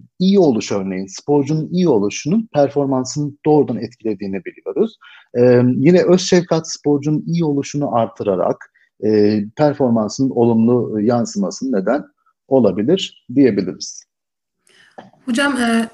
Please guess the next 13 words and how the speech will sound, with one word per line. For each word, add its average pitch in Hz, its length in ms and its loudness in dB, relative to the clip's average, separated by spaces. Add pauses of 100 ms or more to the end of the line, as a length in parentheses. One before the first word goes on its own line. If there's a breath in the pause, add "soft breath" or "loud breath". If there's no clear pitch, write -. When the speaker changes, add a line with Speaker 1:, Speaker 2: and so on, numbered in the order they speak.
Speaker 2:
Emel 254 260 4
Hanım 285 360 0
bir 226 120 -2
şey 277 220 0
sordu. 226 600 0 (600 loud breath)
E, 220 200 0
öz 302 160 2
şefkat 320 480 0
konusunda 269 460 -2
kendimizce 277 460 0
yargılarımız 269 560 0
oluyor 214 320 0
bazen. 196 400 -2